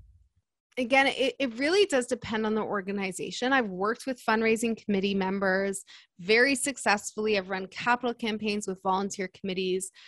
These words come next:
Um, I think that one of the most important,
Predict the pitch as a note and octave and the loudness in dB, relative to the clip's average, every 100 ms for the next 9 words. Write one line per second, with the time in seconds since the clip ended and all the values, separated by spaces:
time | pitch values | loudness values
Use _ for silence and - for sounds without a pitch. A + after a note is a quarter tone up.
0 | - _ F3+ F#3 F3 - F3+ F#3 _ _ | -20 _ -4 -2 -4 -8 -8 -12 _ _
1 | _ _ _ - _ A#3 A#3+ C#4 D4 - | _ _ _ -20 _ 2 4 4 4 4
2 | A3 G#3+ G3+ - - - _ _ _ _ | 4 6 4 0 -6 -10 _ _ _ _
3 | _ _ _ _ - A3+ A#3+ C#4 D4 D4+ | _ _ _ _ -8 2 6 6 6 6
4 | B3+ A#3+ - A3+ G#3 F3+ | 6 4 0 -6 -6 -10